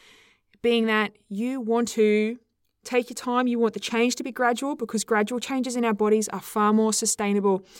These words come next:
As I said, look for a nutritionist, look for a nutrition coach, have, have a chat with them.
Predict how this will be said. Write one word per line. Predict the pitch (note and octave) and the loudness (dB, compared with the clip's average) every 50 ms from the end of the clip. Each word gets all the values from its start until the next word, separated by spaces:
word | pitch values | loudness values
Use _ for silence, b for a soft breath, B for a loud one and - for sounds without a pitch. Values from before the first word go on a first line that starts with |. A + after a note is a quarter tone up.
| B B B B B B | B B B B B B
As | G#3 A3 G#3+ | -2 0 2
I | A3 G#3+ | 2 2
said, | - - - A#3+ A#3+ A#3 A3 B B B B B B B B B B B _ | 2 0 2 2 2 0 0 B B B B B B B B B B B _
look | A#3+ C4 C4 - | -2 -2 -2 -2
for | - - B3+ A#3+ | -4 -2 0 0
a | |
nutritionist, | A#3 A3+ G#3+ - - C4 A#3+ - - B3+ A#3+ B3 A#3 - A3+ | 2 0 0 -2 -4 -6 -6 -4 -4 -2 -2 -2 -2 0 0
look | A3+ A3 A3 | 0 0 0
for | - - B3+ A#3+ | -2 -4 -4 -2
a | |
nutrition | A#3 A3+ G#3+ - - A#3+ - - B3 A3 | -2 -4 -6 -6 -8 -8 -8 -6 -8 -6
coach, | - B3 B3 A#3+ A3 A3 | -2 0 0 0 0 -2
have, | G#3+ G#3+ A#3 A#3 - - _ _ | -4 -6 -6 -6 -6 -10 _ _
have | A3+ G#3+ B3 B3+ | -12 -10 -10 -10
a | - | -8
chat | - - C4 C#4 C#4 - | -10 -6 -6 -6 -6 -6
with | C4+ G#3+ - | -12 -6 -2
them. | A#3+ A3+ A#3 C4+ F#4 | 0 0 2 0 -2